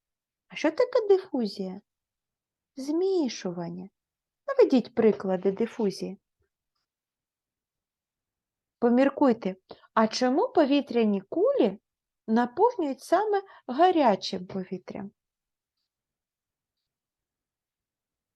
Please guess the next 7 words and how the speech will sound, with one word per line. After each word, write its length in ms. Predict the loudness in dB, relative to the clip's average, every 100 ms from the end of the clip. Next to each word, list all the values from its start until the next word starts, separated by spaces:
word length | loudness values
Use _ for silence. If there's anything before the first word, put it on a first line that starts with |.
| _ _ _ _ _ -4
Так, 320 | -2 -2 -8 _ _ _ _
тому 300 | -8 -6 -6
що 180 | -8 -8
гаряче 540 | -6 -2 0 0 -2
повітря 640 | -2 -2 0 -2 -4 -20 -20 _ _ -12
піднімається 800 | -10 -8 -8 -6 -4 -6 -4 -6
вгору. 480 | -4 -6 -6 -8